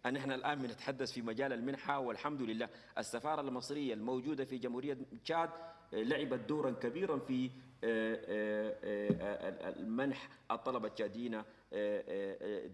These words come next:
منح دراسية للدراسة في جمهورية مصر العربية، ودي ده مشهود لها. وكثير من الناس يتحدثون أن السفارة المصرية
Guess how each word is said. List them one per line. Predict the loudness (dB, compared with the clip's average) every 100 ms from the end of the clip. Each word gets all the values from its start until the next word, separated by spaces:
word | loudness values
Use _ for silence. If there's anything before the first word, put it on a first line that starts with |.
| -12 -16 -12
منح | -8 -2 -2 -2
دراسية | -4 -4 -2 -2 -2
للدراسة | -2 -4 -2 -2 -4
في | -6
جمهورية | -6 -4 -4
مصر | -4 -6 -4
العربية، | -2 -2 0
ودي | 0 0 -2 -6 -20 -8
ده | 0 2
مشهود | 4 2 2 2
لها. | 2 2
وكثير | 2 0 0 0
من | 0
الناس | 0
يتحدثون | 0 0 -2 -2 0 0
أن | 0
السفارة | 0 0 0 0
المصرية | 0 -2 0 0